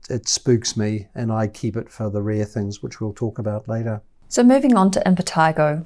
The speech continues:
Speaker 2: what do we do here, Bruce?
Speaker 1: So impetigo, they're now suggesting, um, hydrogen peroxide one percent cream or povidone,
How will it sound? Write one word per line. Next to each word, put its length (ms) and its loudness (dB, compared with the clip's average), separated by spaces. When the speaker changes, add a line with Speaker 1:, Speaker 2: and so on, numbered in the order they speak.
Speaker 2:
what 160 0
do 80 -4
we 60 2
do 160 -2
here, 260 -4
Bruce? 420 -4
Speaker 1:
So 160 6
impetigo, 600 6
they're 100 6
now 260 6
suggesting, 840 2
um, 460 4
hydrogen 520 4
peroxide 600 4
one 200 2
percent 460 -2
cream 580 -2
or 320 2
povidone, 1000 2